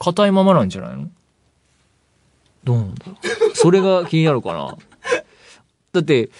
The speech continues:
こう、まあ、入るのはいいけどさ、口に入れてカチカチだったら意味なくない？ど-、<laughs> 誰も知らないからさ、こう申し訳ないよね。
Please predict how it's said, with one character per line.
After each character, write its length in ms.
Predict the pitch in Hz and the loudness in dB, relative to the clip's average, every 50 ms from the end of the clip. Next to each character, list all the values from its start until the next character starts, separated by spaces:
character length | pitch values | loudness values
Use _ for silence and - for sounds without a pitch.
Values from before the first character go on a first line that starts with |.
| - _ _ _ _ | -20 _ _ _ _
こ 240 | - 175 180 175 165 | -2 -2 -2 -2 -2
う、 40 | 180 | -2
ま 80 | 180 170 | -2 -2
あ、 40 | |
入 240 | - - 339 370 311 | 0 0 0 2 2
る 80 | 254 202 | 2 2
の 100 | 185 160 | 4 4
は 100 | 151 151 | 4 2
い 60 | 160 | 2
い 40 | 143 | 0
け 100 | - 131 | -2 -4
ど 100 | 113 104 | -6 -6
さ、 200 | - - 110 101 | -6 -6 -6 -6
口 260 | - - - - 285 | -6 -8 -10 -8 -8
に 120 | 277 262 | -6 -4
入 40 | 254 | -2
れ 80 | 247 202 | -2 0
て 80 | 233 | 0
カ 180 | - - - 196 | 0 0 -2 -2
チ 120 | - - | -2 0
カ 120 | - 233 226 | 0 0 2
チ 60 | 170 | 2
だ 80 | 220 214 | 2 0
っ 40 | |
た 100 | 165 156 | 0 0
ら 60 | 127 139 | 0 0
意 80 | 143 | 2
味 100 | 143 120 | 2 0
な 80 | 101 87 | 0 -2
く 100 | - 98 | -4 -4
な 160 | 98 104 127 | -2 -2 -4
い？ 80 | 175 - _ _ _ _ _ _ _ _ _ _ _ _ _ _ _ _ _ _ _ _ _ _ _ _ _ _ _ _ _ _ _ - 165 | -4 -8 _ _ _ _ _ _ _ _ _ _ _ _ _ _ _ _ _ _ _ _ _ _ _ _ _ _ _ _ _ _ _ -4 -4
ど-、 120 | 127 - - _ _ _ _ _ _ - 226 | -4 -4 -6 _ _ _ _ _ _ -6 -4
<laughs> 460 | 202 - - - - - 247 233 214 170 | -2 0 0 0 2 2 2 2 2 2
誰 240 | 196 196 214 233 | 2 2 2 2
も 160 | 240 247 247 226 | 2 2 0 0
知 140 | - 254 | 0 0
ら 140 | 240 240 233 | 2 2 2
な 100 | 247 240 | 2 2
い 80 | 226 180 | 2 2
か 100 | 190 160 | 0 0
ら 80 | 156 | 0
さ、 320 | 156 147 160 147 143 139 135 | 0 2 2 2 2 0 0
こ 80 | 139 151 | -2 0
う 40 | 151 | 0
申 140 | 175 202 | 2 2
し 60 | 196 214 | 2 2
訳 140 | 214 202 | 2 4
な 80 | 202 190 | 4 4
い 20 | |
よ 120 | 156 123 120 | 2 2 2
ね。 220 | 120 120 117 117 | 2 0 0 0